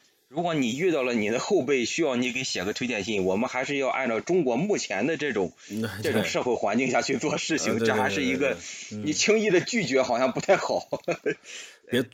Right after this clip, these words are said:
Speaker 1: 但是
Speaker 2: 别钻牛角尖儿，啊，别，别，别钻牛角尖儿。
Speaker 1: <laughs> 但是，但是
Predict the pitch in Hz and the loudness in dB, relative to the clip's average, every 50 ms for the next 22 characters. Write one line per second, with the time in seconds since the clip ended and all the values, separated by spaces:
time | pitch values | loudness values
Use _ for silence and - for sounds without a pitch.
0 | - _ _ _ - 135 151 180 - - 180 185 175 165 156 156 156 143 123 110 | -16 _ _ _ 2 4 4 4 4 4 4 4 4 4 4 4 4 4 4 4
1 | 110 127 131 135 - - _ - 104 104 98 107 110 113 107 - 110 220 - 131 | 4 2 2 2 0 -4 _ -8 -8 -6 -4 -2 0 0 0 2 2 2 2 2
2 | 110 110 107 107 104 101 - 269 254 233 226 - 294 277 254 226 247 233 226 202 | 2 0 -2 -4 -6 -2 0 2 2 2 2 2 0 0 0 0 0 0 0 -2